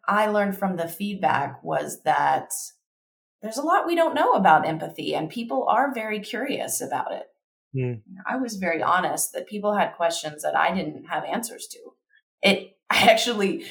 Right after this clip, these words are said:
Speaker 1: after the talk, started going out and trying to find research literature around the questions that
Speaker 2: Yeah.
Speaker 1: were being asked, because I was like, you know, I know there's some folks out there researching this, so let's, let's dig out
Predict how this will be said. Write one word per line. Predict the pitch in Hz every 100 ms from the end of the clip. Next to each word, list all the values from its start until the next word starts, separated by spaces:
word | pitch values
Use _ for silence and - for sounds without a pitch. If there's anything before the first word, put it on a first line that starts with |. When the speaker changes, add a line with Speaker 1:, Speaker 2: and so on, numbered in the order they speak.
| - -
Speaker 1:
after | 196 208
the | 202 170
talk, | - 214 214
started | - 208 175 185
going | 185 190
out | 180 - -
and |
trying | - 196 175 180
to |
find | 175 180 175 180
research | 208 233 175 151 165
literature | 165 143 156 196 135 95 - _
around | 185 180 170
the | -
questions | - 190 - 143 151 -
that | 143
Speaker 2:
Yeah. |
Speaker 1:
were | 127
being | 165 160 156
asked, | 170 196 147 - - - _
because | 175 175 170 156 156 160 - -
I | 160
was | 160 -
like, | 156 - - _ _ _ _ _ _ _ 208 -
you | 254
know, | 143 92
I | -
know | 202 254
there's | 381 -
some | 190
folks | 185 175 156
out | 139
there | 139 135
researching | 185 - 151 - - -
this, | - -
so | 160
let's, | 160 160 - - -
let's | 165 -
dig | 160 156
out | 151